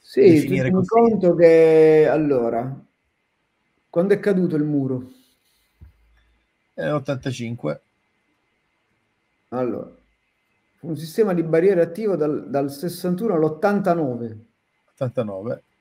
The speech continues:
Speaker 1: Ottantanove. Oh, e mo i C C C P sono stati attivi fino al novanta,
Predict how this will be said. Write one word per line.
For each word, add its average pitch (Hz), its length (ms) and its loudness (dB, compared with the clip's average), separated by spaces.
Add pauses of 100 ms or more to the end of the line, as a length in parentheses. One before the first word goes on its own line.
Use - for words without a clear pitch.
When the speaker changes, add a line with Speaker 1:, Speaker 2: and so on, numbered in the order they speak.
(340)
Speaker 1:
Ottantanove. 143 840 -6
Oh, - 360 -8 (340)
e 165 120 -8
mo 170 340 -6
i 143 100 -10
C 175 160 -12
C 180 160 -14
C - 240 -14
P 175 340 -6 (1500)
sono 180 240 -2
stati 180 260 0
attivi 196 520 -2
fino 180 220 0
al 147 80 2
novanta, 139 540 -4